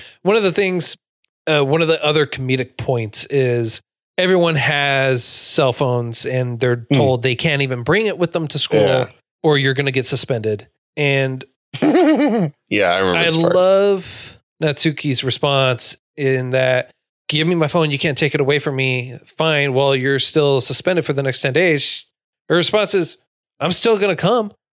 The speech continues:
Speaker 1: What are you gonna do about that?"
Speaker 2: <laughs> "Hey, you gonna stop me from coming to school? How dare you? I
Speaker 1: Yeah,
Speaker 2: made
Speaker 1: exactly.
Speaker 2: a promise."
Speaker 1: Well, exactly, which is great. It's like, okay, well, you have someone that's literally suspended, and they're s-,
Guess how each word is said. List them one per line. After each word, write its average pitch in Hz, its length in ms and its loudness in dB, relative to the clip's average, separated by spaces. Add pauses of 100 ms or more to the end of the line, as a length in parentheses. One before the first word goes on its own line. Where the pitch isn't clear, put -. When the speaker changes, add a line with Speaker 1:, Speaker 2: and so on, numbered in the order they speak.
Speaker 1:
What 143 120 2
are 175 40 2
you 190 80 0
gonna 202 180 2
do 214 160 2
about 226 280 0
that?" 262 340 0 (100)
Speaker 2:
<laughs> - 80 -10
"Hey, 147 300 2
you 120 120 0
gonna 107 140 2
stop - 380 0
me 127 100 4
from 117 180 0
coming 120 280 2
to 113 80 4
school? 139 460 2
How 107 120 2
dare 110 440 2
you? 82 240 -2 (460)
I 123 100 0
Speaker 1:
Yeah, 143 60 4
Speaker 2:
made 117 100 4
Speaker 1:
exactly. 330 200 2
Speaker 2:
a - 40 2
promise." 135 480 0 (460)
Speaker 1:
Well, 202 240 0 (220)
exactly, 196 720 0
which 170 260 -2
is 220 140 -2
great. 240 300 0
It's - 140 -6
like, 240 160 2
okay, 226 280 2
well, 180 180 0
you 175 120 -2
have 208 140 -4
someone 196 220 -6
that's - 380 -4
literally 233 480 -4
suspended, 139 580 -4 (420)
and 147 140 -2
they're 202 180 4
s-, - 220 -2